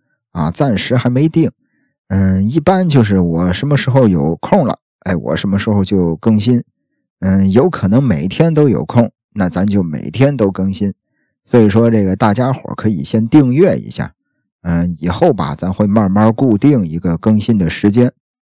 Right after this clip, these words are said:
嗯，也希望大家伙儿有空呢，能多来捧场。那还有一件事儿，就是之前我也问过大家，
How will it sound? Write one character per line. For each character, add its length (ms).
嗯， 180
也 140
希 180
望 220
大 180
家 180
伙 180
儿 100
有 240
空 320
呢， 220
能 280
多 180
来 200
捧 200
场。 300
那 480
还 180
有 160
一 140
件 180
事 140
儿， 100
就 140
是 140
之 180
前 320
我 120
也 100
问 300
过 160
大 180
家， 220